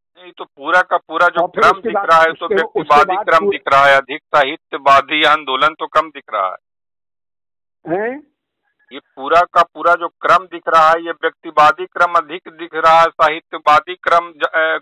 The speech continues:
Speaker 1: कम दिख रहा है,
Speaker 2: नहीं, तो
Speaker 1: साहित्यवादी।
Speaker 2: अब वो ऐसे मुश्किल, मुश्किल ये है कि साहित्य का नाम है वहाँ।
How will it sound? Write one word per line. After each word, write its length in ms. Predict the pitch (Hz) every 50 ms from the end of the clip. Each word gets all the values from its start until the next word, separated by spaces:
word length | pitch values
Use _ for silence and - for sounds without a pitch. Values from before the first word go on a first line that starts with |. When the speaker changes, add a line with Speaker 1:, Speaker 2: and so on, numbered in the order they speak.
| _
Speaker 1:
कम 180 | - 170 170 165
दिख 180 | 151 151 - 143
रहा 160 | 127 123 117
है, 60 | 120
Speaker 2:
नहीं, 100 | 120 123
तो 140 | - - 139
Speaker 1:
साहित्यवादी। 600 | 131 180 247 269 240 - 139 135 135 147 147 160
Speaker 2:
अब 80 | 151
वो 140 | 170 214 - 196
ऐसे 280 | 165 165 - - 202 190
मुश्किल, 440 | 117 139 151 - - - 214 175 - -
मुश्किल 420 | 120 131 139 139 - - 202 196
ये 140 | 180 180 165
है 100 | 156 196
कि 120 | 208 220 190
साहित्य 480 | - - 180 139 170 196 - _ 220
का 200 | 190 - 214 208
नाम 400 | 370 320 277 151 190 247 269 247
है 160 | - 180 156
वहाँ। 280 | 123 113 - _ -